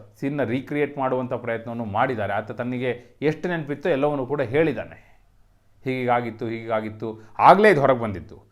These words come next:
ನಾನು ಇಲ್ಲೊಂದು ಹೆಣವನ್ನು ಹೂತಿದ್ದೆ, ಹಾಗೂ ಅಲ್ಲಿ ಏಳನೇ ಪಾಯಿಂಟು ಮತ್ತು ಎಂಟನೇ ಪಾಯಿಂಟ್, ಈ ರೀತಿ ಟ್ರಯಾಂಗಲ್ ಶೇಪಲ್ಲಿ ಆಗ ಹೂತಿದ್ದು ನನಗೆ ಚೆನ್ನಾಗಿದೆ ಅಂತ, ನೆನಪಿದೆ" ಅಂತೇಳಿ ಆಗಲೇ ಆತ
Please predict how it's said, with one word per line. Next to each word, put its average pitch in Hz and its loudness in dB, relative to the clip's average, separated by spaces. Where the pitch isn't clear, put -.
ನಾನು 120 2
ಇಲ್ಲೊಂದು 139 2
ಹೆಣವನ್ನು 135 -2
ಹೂತಿದ್ದೆ, 127 -4
ಹಾಗೂ 123 0
ಅಲ್ಲಿ 113 0
ಏಳನೇ 151 2
ಪಾಯಿಂಟು 123 -2
ಮತ್ತು 147 -4
ಎಂಟನೇ 135 -4
ಪಾಯಿಂಟ್, 95 -12
ಈ 123 -8
ರೀತಿ 139 -10
ಟ್ರಯಾಂಗಲ್ 135 -2
ಶೇಪಲ್ಲಿ 120 -6
ಆಗ 107 -4
ಹೂತಿದ್ದು 139 -4
ನನಗೆ 113 -8
ಚೆನ್ನಾಗಿದೆ 107 -6
ಅಂತ, 101 -8
ನೆನಪಿದೆ" 110 -8
ಅಂತೇಳಿ 98 -8
ಆಗಲೇ 139 2
ಆತ 113 0